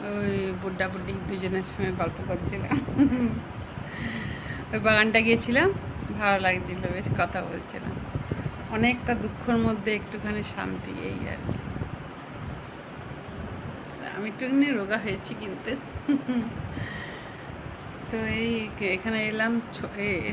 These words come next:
ছোটো মেয়েটা পড়তে গেছে, বড়, উম, ইয়ে, বড় মেয়ে পায়খানায়, মানে টয়লেটে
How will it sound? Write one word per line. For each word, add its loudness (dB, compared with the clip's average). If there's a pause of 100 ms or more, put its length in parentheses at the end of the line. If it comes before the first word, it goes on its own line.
ছোটো 0
মেয়েটা 0
পড়তে 0
গেছে, 4 (880)
বড়, 2
উম, 2 (320)
ইয়ে, 2 (220)
বড় 4
মেয়ে 2 (2250)
পায়খানায়, 2
মানে 0 (140)
টয়লেটে -6